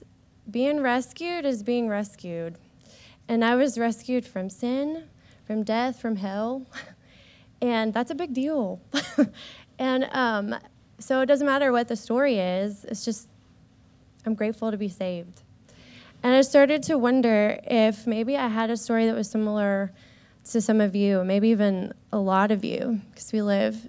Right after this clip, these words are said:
in the South, we live in the Bible Belt. And so I have a feeling that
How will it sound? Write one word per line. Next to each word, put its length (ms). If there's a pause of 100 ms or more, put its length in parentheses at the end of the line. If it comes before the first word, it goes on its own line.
(120)
in 60
the 60
South, 360
we 60
live 140
in 80
the 60
Bible 320
Belt. 460 (100)
And 80
so 320
I 60
have 140
a 80
feeling 400
that 260